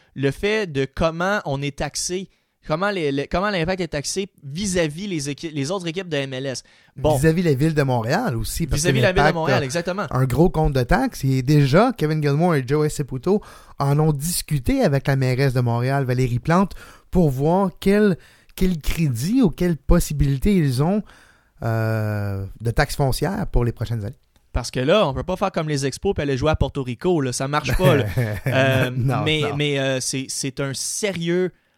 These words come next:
Speaker 1: un sérieux défi qui se, qui se présente à l'Impact de Montréal, euh, au niveau, euh, au niveau de, de, de, de, de, du, du stade.
Speaker 2: Ouais,
Speaker 1: Et,
Speaker 2: absolument.
Speaker 1: euh,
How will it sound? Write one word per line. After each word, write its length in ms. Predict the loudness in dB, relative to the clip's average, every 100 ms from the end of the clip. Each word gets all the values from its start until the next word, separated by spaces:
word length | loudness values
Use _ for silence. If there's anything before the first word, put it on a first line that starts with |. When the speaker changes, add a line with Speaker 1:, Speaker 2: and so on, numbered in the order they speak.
| -8
Speaker 1:
un 180 | -4 -4
sérieux 560 | -4 -6 -4 -4 -4
défi 380 | -4 -4 -6 -10
qui 140 | -8 -8
se, 320 | -4 -4 -4
qui 100 | -4
se 60 |
présente 340 | -4 -2 -2 -2
à 80 | -4
l'Impact 260 | -4 -4 -4
de 20 |
Montréal, 540 | -6 -4 -2 0 0 -2 _ _ _ -10
euh, 280 | -8 -6 -6 -4
au 140 | -4
niveau, 540 | -4 -6 -2 0 0
euh, 440 | 0 0 -2 -4 -6
au 100 | -6 -6
niveau 320 | -6 -4 -4
de, 420 | -2 -4 -4 -6 -10 _ _ _ _
de, 500 | -4 -4 -4 -8 -12
de, 320 | -12 -12 -12
de, 260 | -14 -14 -14
de, 200 | -14 -16
du, 100 | -12
du 120 | -10 -8 -8 -8
stade. 520 | -2 2 2 0 -8 _ 2
Speaker 2:
Ouais, 160 | 4 6
Speaker 1:
Et, 0 | 4
Speaker 2:
absolument. 60 | 2
Speaker 1:
euh, 520 | -2 -6 -10 -16 -18